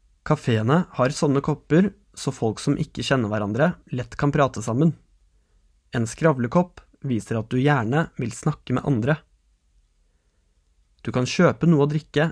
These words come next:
i en skravlekopp. Du kan se om det sitter noen andre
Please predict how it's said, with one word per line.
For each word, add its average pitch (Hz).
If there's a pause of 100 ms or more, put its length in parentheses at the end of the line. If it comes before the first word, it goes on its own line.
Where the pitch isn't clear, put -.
(160)
i 117
en 117
skravlekopp. 123 (1300)
Du 101
kan 120
se 151 (100)
om 147
det 156
sitter 123
noen 143
andre 135